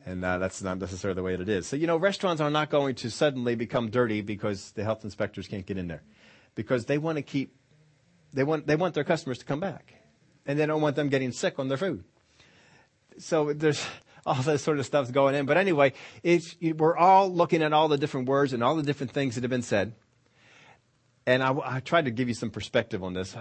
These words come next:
You may have already heard some of this, but the government's been spending of late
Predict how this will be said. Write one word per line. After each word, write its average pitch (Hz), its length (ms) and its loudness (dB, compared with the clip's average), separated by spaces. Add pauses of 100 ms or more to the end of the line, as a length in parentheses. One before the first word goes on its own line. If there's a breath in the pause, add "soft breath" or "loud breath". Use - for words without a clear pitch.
(100)
You 113 100 -4
may 120 120 4
have 104 100 4
already 104 180 0
heard 110 220 -4
some 104 100 -6
of 98 60 -6
this, 104 140 -4
but 110 260 -2 (160)
the 123 120 -4
government's 151 440 0
been 135 180 2
spending 120 560 0
of 110 220 0
late 104 360 -2